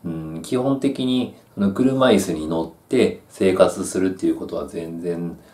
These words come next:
あの、なかったですし、もう何もできなかったんで、この何もできないっていうのが、すごく人生の中で一番辛いなと、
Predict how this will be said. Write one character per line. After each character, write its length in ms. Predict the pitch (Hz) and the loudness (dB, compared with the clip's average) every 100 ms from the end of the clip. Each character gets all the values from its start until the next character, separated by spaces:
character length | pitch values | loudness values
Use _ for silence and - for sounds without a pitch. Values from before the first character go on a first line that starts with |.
| - _ | -20 _
あ 60 | 78 | -8
の、 320 | 76 71 71 | -6 -8 -6
な 140 | 80 - | -4 2
か 140 | 85 | 2
っ 100 | - | 2
た 100 | - | -8
で 100 | 71 | -10
す 200 | - - | -12 -12
し、 500 | - 85 78 73 - _ - - _ | -8 -4 -4 -6 -10 _ -20 -20 _
も 120 | 87 | -10
う 40 | 80 | -4
何 240 | 80 98 | -2 0
も 120 | 135 | 2
で 100 | 95 | 2
き 80 | 92 | 2
な 80 | 87 | 2
か 160 | 85 | 2
っ 40 | - | 0
た 140 | 82 | -6
ん 120 | 76 | -4
で、 440 | 85 90 82 71 - _ _ _ _ _ _ _ _ _ _ | -2 0 0 -6 -12 _ _ _ _ _ _ _ _ _ _
こ 160 | - 87 | -6 -2
の 420 | 85 82 80 80 | -2 -2 -4 -2
何 240 | 87 131 | 2 8
も 140 | 196 185 | 10 10
で 140 | 95 | 6
き 100 | 92 | 4
な 100 | 98 | 4
い 100 | 90 | 4
っ 60 | - | 0
て 120 | - | -10
い 40 | |
う 40 | 80 | -10
の 80 | 80 | -2
が、 420 | 82 82 78 - - - - | 0 2 -2 -8 -20 -20 -16
す 180 | - 95 | -4 4
ご 180 | 156 | 4
く 140 | 165 - | 6 4
人 240 | 120 101 | 4 2
生 180 | 98 92 | 2 0
の 60 | 87 | 0
中 220 | 87 - | 0 -2
で 60 | |
一 200 | - - | -4 -6
番 180 | 98 90 | -4 -4
辛 280 | - 101 87 | -4 0 2
い 60 | 82 | 2
な 100 | 90 | -4
と、 340 | 85 73 - | -2 -6 -6